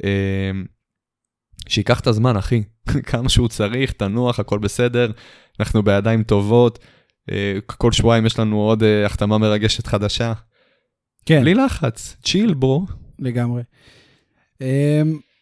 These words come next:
Speaker 2: אז כן, אני מסכים, בלי לחץ, וזה באמת טוב שיש לו זמן ככה להחלים ולחזור כמו שצריך, ובאמת נקווה שיעשה את זה על הצד הטוב ביותר, זה בקשר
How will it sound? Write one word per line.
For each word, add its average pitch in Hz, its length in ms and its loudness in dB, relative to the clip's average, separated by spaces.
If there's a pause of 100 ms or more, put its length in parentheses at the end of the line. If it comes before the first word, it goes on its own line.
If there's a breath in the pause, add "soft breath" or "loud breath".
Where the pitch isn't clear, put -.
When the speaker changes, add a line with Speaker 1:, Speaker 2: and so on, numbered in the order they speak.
(260)
Speaker 2:
אז 170 100 -4
כן, 359 160 -6
אני 254 80 0
מסכים, 190 380 -4
בלי 160 160 -4
לחץ, 165 300 -4
וזה 139 160 -6
באמת 147 200 -4
טוב 151 160 -2
שיש 143 220 -4
לו 147 80 -4
זמן 143 240 -4
ככה 139 200 -8
להחלים 147 400 -2
ולחזור 143 460 6
כמו 143 140 8
שצריך, 160 580 2
ובאמת 123 440 4
נקווה 127 220 4
שיעשה 123 260 4
את 127 60 4
זה 127 60 6
על 123 60 6
הצד 123 160 4
הטוב 120 220 0
ביותר, 135 440 4
זה 139 160 4
בקשר 127 560 0